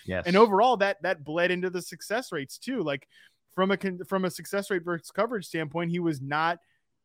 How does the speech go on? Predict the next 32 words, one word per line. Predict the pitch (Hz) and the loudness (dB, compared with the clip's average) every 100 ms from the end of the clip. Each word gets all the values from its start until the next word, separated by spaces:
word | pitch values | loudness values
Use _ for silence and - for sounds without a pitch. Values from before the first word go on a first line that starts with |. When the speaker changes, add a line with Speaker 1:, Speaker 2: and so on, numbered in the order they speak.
| 147 | -8
Speaker 2:
where | 143 175 180 180 170 135 _ | 0 4 6 4 2 -6 _
he, | - 151 185 147 - | -8 -2 -2 -4 -8
he | 175 | -2
was | 190 175 | 2 2
much | 151 208 220 - | 4 4 4 2
better | 180 151 | 4 4
at | 131 127 | 0 -6
the | 143 | -6
end | 139 | -6
of | 143 | -4
the | 131 | -8
season. | - 143 110 107 | -8 -10 -10 -10
So | 131 | 2
I | 214 | 2
agree. | 202 147 226 | 2 2 0
Like, | 156 120 - _ _ _ _ | 0 -4 -12 _ _ _ _
these | 180 208 143 | 2 2 4
rookies, | 156 - 196 156 139 - | 4 4 0 -2 -8 -4
it's, | 170 - - | -4 -4 -4
it's | 165 180 | -2 4
on | 190 202 | 4 4
the, | 170 - | -2 -6
I, | 160 - | -10 -8
I | |
think | 151 262 | -8 -8
it's | 247 _ | -8 _
partly | - 180 196 170 | -2 -2 -2 -6
team, | - 170 175 190 226 - _ _ _ _ - | -6 -8 -6 -6 -8 -14 _ _ _ _ -4
but | 170 | -4
it's | - | -4
also | - 185 - 185 | -4 -2 0 -4
partly, | - - 165 170 160 151 139 | -4 -2 -2 0 -4 -2 -4